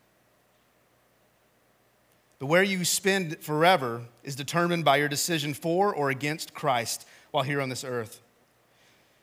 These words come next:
So choose Jesus, and not in a selfish or lukewarm way, for he is more than a way to get to heaven.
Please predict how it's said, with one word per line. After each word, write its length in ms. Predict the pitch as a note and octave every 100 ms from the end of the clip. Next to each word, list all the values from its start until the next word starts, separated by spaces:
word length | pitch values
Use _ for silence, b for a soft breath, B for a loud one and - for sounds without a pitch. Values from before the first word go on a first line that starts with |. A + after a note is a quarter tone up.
| b _ _ _ _ _ _ -
So 160 | - D#3+
choose 420 | - E3 E3+ B2+
Jesus, 600 | C3 C3 A2 A2 - - _ _ _ _ _ _ _ - -
and 100 | C#3
not 240 | E3 A3+ A#3+
in 120 | F#3+
a 60 |
selfish 760 | D#3 - F#3 G3 G3+ G#3+ G3+ -
or 140 | F3 C#3+
lukewarm 640 | D#3 F#3 E3+ E3+ E3 D#3+
way, 380 | C#3 C3+ A#2+ A2 A2+ _ _ _ _ _ _ _ _ _
for 80 | -
he 140 | G3 A3+
is 200 | F#3 D3+
more 480 | D#3+ F#3+ G#3+ A3
than 180 | F#3+ E3
a 60 | D3+
way 340 | D#3+ D#3+ D#3+
to 120 | - C#3
get 140 | C#3+
to 80 | B2+
heaven. 380 | C3+ A#2 G#2